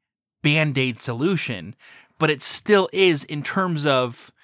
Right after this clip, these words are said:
even if you say, "Hey, these corporations should be paying more taxes,"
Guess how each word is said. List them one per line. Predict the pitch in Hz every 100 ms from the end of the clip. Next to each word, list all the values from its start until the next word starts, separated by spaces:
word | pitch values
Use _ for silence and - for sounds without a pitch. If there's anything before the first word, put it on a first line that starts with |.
| - - -
even | 226 226 214
if | 180
you | 185
say, | 151 160
"Hey, | 143 185 139
these | 123 143
corporations | - 196 180 175 160 - 147 135
should | - - 180 151
be | 151
paying | - 143 131
more | 123 127 107
taxes," | 139 139 127 104 71 85 -